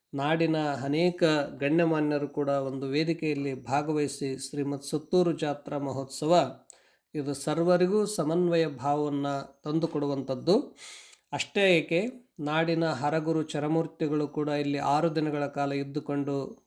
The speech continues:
ಪ್ರತಿಯೊಂದರಲ್ಲಿ ಭಾಗವಹಿಸಿ ಸಂತೋಷ ಪಡುವಂಥದ್ದು ಇದೊಂದು ವೈಶಿಷ್ಟ್ಯಪೂರ್ಣವಾಗಿದೆ. ಇನ್ನು ಗಾಳಿಪಟ ಹಾರಿಸುವಂಥದ್ದಿರಲಿ, ಮಹಿಳೆಯರಿಗೆ ಹಾಡುಗಳ ಹಾಡುವಂಥದ್ದಿರಲಿ, ರಂಗೋಲಿ ಸ್ಪರ್ಧೆಗಳು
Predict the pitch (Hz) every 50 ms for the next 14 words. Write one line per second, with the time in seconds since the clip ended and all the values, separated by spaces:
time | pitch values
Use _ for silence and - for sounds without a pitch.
0 | _ _ _ - 147 127 - 165 165 175 180 180 170 175 160 147 139 135 123 -
1 | _ _ _ _ _ _ _ _ _ _ - 156 151 151 147 151 135 120 - 131
2 | 147 165 175 170 160 156 143 - - 147 139 135 - - - - 147 147 147 -
3 | 180 175 - - 160 - 156 143 147 147 139 139 131 - 131 139 156 180 180 147
4 | 123 127 - _ - 139 131 139 135 139 135 135 131 131 135 - - 180 175 -
5 | - 170 147 - 156 147 143 143 139 139 131 127 123 151 185 247 269 - - -
6 | - _ _ _ _ _ _ _ _ _ _ _ - 156 151 156 151 151 147 139
7 | 131 147 147 160 165 165 160 - 160 151 - 151 131 139 143 143 151 - - 156
8 | 151 143 139 143 143 139 135 143 143 135 135 135 131 131 127 - - _ _ _
9 | _ _ _ _ - 143 143 147 127 143 156 160 165 165 160 165 151 156 151 123
10 | 131 135 139 151 156 156 156 156 147 139 143 139 139 147 147 147 143 147 - 139
11 | 131 135 143 127 123 135 131 131 127 - - _ _ _ - - - - 147 135
12 | 135 135 143 151 147 170 175 180 180 170 - - - 160 151 143 131 139 147 131
13 | 139 135 135 131 127 127 - _ _